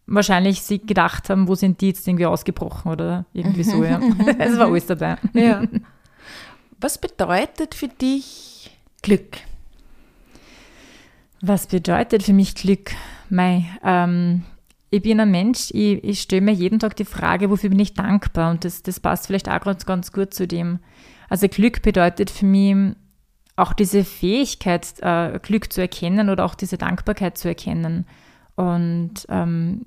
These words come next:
Speaker 1: ich fühle mich als ein sehr glücklicher Mensch. Das heißt für mich, ich bin in einem guten sozialen Gefüge, habe ein gutes soziales Netzwerk, ähm,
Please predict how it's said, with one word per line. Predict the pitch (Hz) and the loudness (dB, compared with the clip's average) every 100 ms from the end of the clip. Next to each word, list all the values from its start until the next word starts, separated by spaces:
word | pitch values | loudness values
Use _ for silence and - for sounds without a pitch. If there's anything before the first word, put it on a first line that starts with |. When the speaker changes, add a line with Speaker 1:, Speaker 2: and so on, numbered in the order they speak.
| _ | _
Speaker 1:
ich | - 208 | -6 -4
fühle | - 214 | -2 2
mich | 202 | 2
als | 185 180 | 2 -2
ein | 170 | -4
sehr | 175 | -4
glücklicher | 175 190 196 175 170 | -2 -2 -2 -2 -4
Mensch. | 160 156 165 - - _ - _ _ | -4 -4 -6 -8 -14 _ -20 _ _
Das | - 175 | -10 -2
heißt | 175 175 - | -2 -2 -4
für | - | -2
mich, | 185 185 185 | 2 2 0
ich | 180 | -2
bin | - 180 | 0 0
in | 180 175 | 2 2
einem | 175 175 175 - 190 196 | 2 0 -2 -6 -10 -6
guten | 220 214 202 | -4 0 0
sozialen | - 190 185 180 190 | 0 -4 -2 0 0
Gefüge, | 185 175 - 214 208 | -2 -6 -4 0 0
habe | 185 190 | 2 0
ein | 185 | 0
gutes | 208 190 190 | -6 -6 -8
soziales | 190 - 175 180 | -6 -4 -4 -2
Netzwerk, | 190 190 - 190 185 180 - _ _ _ _ _ _ - | -2 -2 -4 -2 -2 -2 -10 _ _ _ _ _ _ -2
ähm, | 185 180 175 175 170 170 180 | 2 2 2 2 0 0 -2